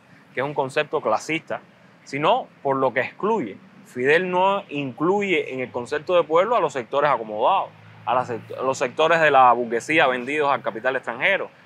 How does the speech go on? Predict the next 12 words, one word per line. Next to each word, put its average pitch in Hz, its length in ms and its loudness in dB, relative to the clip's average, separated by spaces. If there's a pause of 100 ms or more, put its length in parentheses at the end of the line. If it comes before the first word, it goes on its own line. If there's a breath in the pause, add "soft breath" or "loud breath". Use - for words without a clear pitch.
a 123 80 0
los 123 140 0
mafiosos, 127 600 -2
a 110 80 -4
los 110 120 -4
criminales. 117 580 0 (100)
Es 123 140 -6
un 147 100 -10
concepto 180 460 0
de 170 80 6
pueblo 190 280 2
alrededor 135 440 2